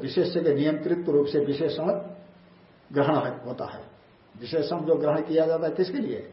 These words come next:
विशेष्य को नियंत्रण करने के लिए। जैसे नील विशेषण लगाया जाता है किसके लिए, अन्य उत्पल की अपेक्षा एक को पृथक करने के लिए, इतने से उसका काम हो गया। आगे उपास्य होना कोई जरूरी नहीं उसका,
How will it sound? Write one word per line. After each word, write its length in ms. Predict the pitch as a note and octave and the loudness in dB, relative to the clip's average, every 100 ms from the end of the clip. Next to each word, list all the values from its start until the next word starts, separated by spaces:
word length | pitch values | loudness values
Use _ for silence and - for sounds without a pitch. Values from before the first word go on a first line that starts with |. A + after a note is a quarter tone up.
| - - - | -20 -14 -6
विशेष्य 360 | D#3 G3 F#3 | 0 2 2
को 100 | G3+ | 2
नियंत्रण 440 | G#3 G3 G3+ A3 G#3+ | 4 4 2 2 4
करने 220 | A3 G#3+ | 2 2
के 80 | A3 | 0
लिए। 180 | A3+ - | -2 0
जैसे 280 | E3+ D#3 D#3+ | 0 2 6
नील 240 | E3+ F#3 | 8 8
विशेषण 420 | F3 F#3+ F3+ F3+ | 6 2 0 2
लगाया 340 | F3 D#3 C#3+ C#3+ | 2 4 6 4
जाता 240 | C#3 D3+ | 4 0
है 60 | E3+ | -2
किसके 220 | F3+ B3+ | -2 -2
लिए, 160 | F#3+ - - - - - | -4 -4 -10 -18 -20 -4
अन्य 220 | G3 G3+ G#3 | 0 4 6
उत्पल 360 | F#3+ - G3 | 6 8 6
की 80 | G3 | 6
अपेक्षा 360 | F#3 F#3 F#3 G3+ | 2 2 -2 2
एक 200 | F3+ F3 | 2 2
को 120 | - | -2
पृथक 300 | - E3+ D#3+ | 0 2 2
करने 240 | C3+ A#2 A2 | -2 -6 -8
के 80 | - | -10
लिए, 220 | - F3+ | -4 -2
इतने 140 | G#3 | 2
से 120 | G3 A#3+ | 4 4
उसका 240 | F3+ A#3+ | 2 0
काम 200 | A3 B3 | -2 2
हो 140 | A3+ A#3+ | 8 8
गया। 260 | - - - - - - - - - - - - - - - - | 8 2 -6 -16 -20 -20 -20 -20 -20 -20 -20 -20 -20 -20 -20 -10
आगे 220 | C3 D3+ F3 | -2 2 2
उपास्य 460 | D#3 F3 F3 F3 | 4 6 6 8
होना 260 | F3 F3+ G3+ | 6 6 4
कोई 160 | F#3+ D#3+ | 4 6
जरूरी 400 | D#3+ F3 F#3+ F3+ | 8 12 12 12
नहीं 140 | D#3+ | 12
उसका, 300 | - - | 2 -4